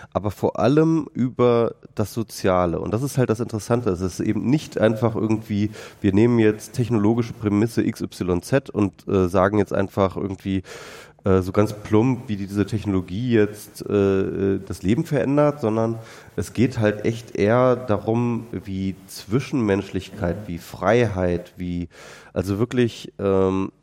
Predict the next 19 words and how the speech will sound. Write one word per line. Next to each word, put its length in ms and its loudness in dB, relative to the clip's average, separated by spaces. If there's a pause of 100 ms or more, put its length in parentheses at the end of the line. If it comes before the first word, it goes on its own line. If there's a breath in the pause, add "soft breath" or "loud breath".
(180)
sehr, 220 2
sehr 400 4
abstrakte, 500 -4
aber 160 0
doch 200 -4
gleichzeitig 500 -2
konkrete 480 -4
Dinge 240 0
im 160 0
Leben 260 -2
der 100 -2
Leute, 500 -2 (500 loud breath)
ähm, 560 2 (100)
ähm, 680 0
verändert 520 0
werden, 440 2
wenn 120 0
man 460 0
nur, 480 2